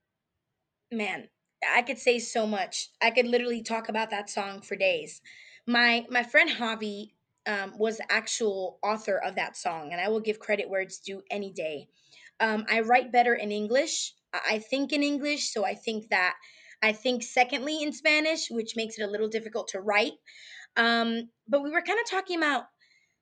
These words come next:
themes and, and what we wanted to write about and kind of where we wanted to lead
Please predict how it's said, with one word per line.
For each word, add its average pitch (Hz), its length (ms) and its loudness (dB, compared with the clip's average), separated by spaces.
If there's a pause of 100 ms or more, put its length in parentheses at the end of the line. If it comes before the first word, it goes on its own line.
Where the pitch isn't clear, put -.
(760)
themes 302 560 2
and, 214 280 0
and 233 220 0
what 277 140 4
we 302 80 0
wanted 269 240 0
to 220 120 -4
write 247 240 6
about 240 420 6
and 202 160 -6
kind 240 220 -2
of 226 120 -4
where 247 120 4
we 277 100 0
wanted 269 260 -6
to 233 100 -2
lead 226 560 -4